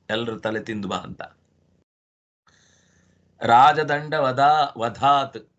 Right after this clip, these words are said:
ಕಾರಣ ಇಲ್ಲದೆ ತಪ್ಪಿತಸ್ಥರು ಅನ್ನುವ ಪಟ್ಟವನ್ನ ಕಟ್ಟಿಸಿಕೊಂಡು ಎಲ್ಲರ ಮುಂದೆ, ನಮ್ಮ ಹೆಂಡತಿ, ಮಕ್ಕಳು, ಬಂಧುಗಳ ಮುಂದೆ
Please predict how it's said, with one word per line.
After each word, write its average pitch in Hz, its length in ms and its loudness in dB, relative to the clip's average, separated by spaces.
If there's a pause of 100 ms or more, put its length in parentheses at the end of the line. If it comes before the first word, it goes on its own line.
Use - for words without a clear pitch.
(120)
ಕಾರಣ 185 380 -2
ಇಲ್ಲದೆ 180 340 -8
ತಪ್ಪಿತಸ್ಥರು 175 800 -8
ಅನ್ನುವ 160 200 -6
ಪಟ್ಟವನ್ನ 160 540 -6
ಕಟ್ಟಿಸಿಕೊಂಡು 151 720 -8
ಎಲ್ಲರ 165 360 0
ಮುಂದೆ, 151 260 -6
ನಮ್ಮ 147 240 -4
ಹೆಂಡತಿ, 147 520 -6
ಮಕ್ಕಳು, 147 460 -4
ಬಂಧುಗಳ 147 440 0
ಮುಂದೆ 147 440 -2